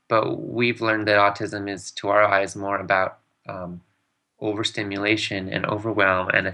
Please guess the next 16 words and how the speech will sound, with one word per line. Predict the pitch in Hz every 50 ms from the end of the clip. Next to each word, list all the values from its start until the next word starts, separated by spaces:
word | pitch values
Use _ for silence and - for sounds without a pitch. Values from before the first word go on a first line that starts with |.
| - - -
a | -
nervous | 104 110 117 107 123 120
system | - - 104 - - - 98 92
that | 95 92 - -
needs, | 110 104 101 101 - - - - - - - - - _ _ _ _ -
um, | - 107 98 95 92 95 95 92 90 87 _ _ _ _ _ _ _ _ _ - - - _ _ _ -
needs | - 107 101
a | 110
lot | 104 104 104 101
of | 101 -
kindness | - 113 107 101 98 101 87 -
and | 98 92
respect | 92 - - - - 113 98 98 - - - - _ _ _ -
and | 113 -
special | - - 104 - - 104 95 92
care. | - - 139 127 101 90 90 - -